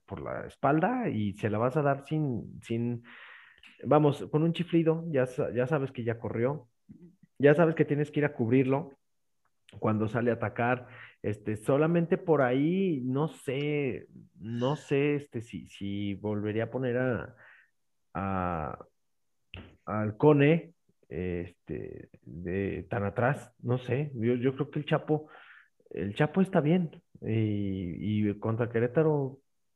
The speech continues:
no sé, podría retomar otra vez la titularidad y, y acomodar las cosas. Eso, eso, bueno, cre-, creo yo que puede pasar. Ana,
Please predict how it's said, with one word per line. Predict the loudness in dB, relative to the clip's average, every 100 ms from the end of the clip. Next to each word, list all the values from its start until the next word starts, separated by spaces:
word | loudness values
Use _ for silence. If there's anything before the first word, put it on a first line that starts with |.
| -4
no | -2
sé, | -2 -4
podría | 0 2 4 4
retomar | 2 0 0 2 2
otra | 2 0
vez | 0
la | -2
titularidad | -4 -2 0 0 2 0
y, | 0 -4 -8 -20 -20 _ -4
y | -4
acomodar | -2 -2 0 0
las | -2 -2
cosas. | -2 -2 -4 -10 _ -20 _ _ _ _ -4
Eso, | -2 2 2 0 -6 -18 -18 -10
eso, | -8 -6 -10 -8
bueno, | -10 -10 _ -4
cre-, | -4 4
creo | 6 6
yo | 4 -2
que | -6
puede | -4 -4 -4 _
pasar. | -8 -6 -6 -10 _ _ _ _ _ _ _ _ _ _ _ _ _ _ _ _ _ _ _ _ _ _ _ _ _ _ _ _ _ _ _ -20 -20 _ _ _ _ _ _ _ _ _ _ _ _ _ _ _
Ana, | 2 4 4 2